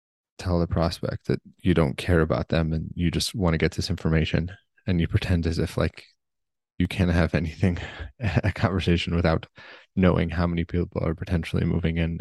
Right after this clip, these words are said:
and, um, it's silly. So you don't wanna stink. Make sure you don't do those things that all the others are doing, and, you know, practice this and have,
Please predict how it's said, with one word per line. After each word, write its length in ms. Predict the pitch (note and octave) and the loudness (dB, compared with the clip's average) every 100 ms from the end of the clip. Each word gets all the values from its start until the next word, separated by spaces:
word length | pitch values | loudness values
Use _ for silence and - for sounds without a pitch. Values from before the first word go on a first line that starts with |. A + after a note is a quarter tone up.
| - | -6
and, 200 | E2+ D#2+ _ _ _ _ _ _ - | -8 -8 _ _ _ _ _ _ -6
um, 500 | - G1+ G1+ - - - _ _ | -2 -2 -4 -8 -14 -18 _ _
it's 220 | A2 F#2+ - | -4 -4 -2
silly. 380 | - - - _ _ _ | -4 -6 -10 _ _ _
So 340 | - F2 E2 - - _ _ _ | 2 4 2 -4 -20 _ _ _
you 80 | - | 4
don't 140 | G#2 F#2 | 4 4
wanna 120 | F2+ | 2
stink. 420 | - F2+ F2 - - _ _ - | 2 0 0 -2 -14 _ _ -8
Make 180 | G2 | -6
sure 140 | - F#2 | 0 2
you 60 | |
don't 200 | E2+ F2 | 4 4
do 120 | - E2+ | 4 2
those 200 | E2 - | 2 0
things 220 | F2 E2+ | -4 -2
that 160 | E2 - _ _ _ _ - | -6 -6 _ _ _ _ -2
all 100 | E2+ | 2
the 120 | E2 | 2
others 260 | E2+ E2 | 2 0
are 60 | E2 | 0
doing, 360 | E2 D#2+ E2 F#2+ _ _ _ - | 0 0 -2 -8 _ _ _ -4
and, 500 | F2 E2 - - F#2+ _ _ - - _ _ _ | 0 0 -2 -4 -8 _ _ -10 -10 _ _ _
you 100 | F#2 | 0
know, 200 | E2 - - _ D3 | 0 -2 -10 _ -6
practice 380 | - G2+ - E2+ | 4 4 4 -2
this 260 | - - - | -4 -10 -6
and 480 | - F2 E2 F2+ - _ _ - _ _ _ _ _ _ _ _ _ _ _ _ _ | -2 0 0 -6 -12 _ _ -20 _ _ _ _ _ _ _ _ _ _ _ _ _
have, 420 | - F#2+ F#2 F2+ | -2 2 2 2